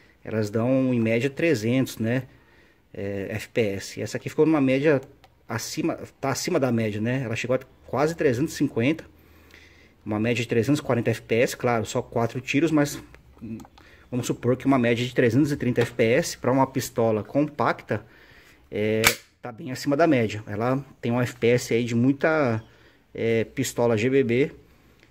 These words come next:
é, sem ser compacta, de outras marcas aí. Então, né,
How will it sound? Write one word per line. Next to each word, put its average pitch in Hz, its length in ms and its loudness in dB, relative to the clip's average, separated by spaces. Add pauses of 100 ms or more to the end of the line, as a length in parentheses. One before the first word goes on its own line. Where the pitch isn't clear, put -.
(100)
é, 110 320 0
sem 123 240 -4
ser 123 160 0
compacta, 120 560 0
de 101 80 -2
outras 120 240 2
marcas 123 400 2
aí. 131 160 6
Então, 117 340 -4 (1200)
né, 127 360 -4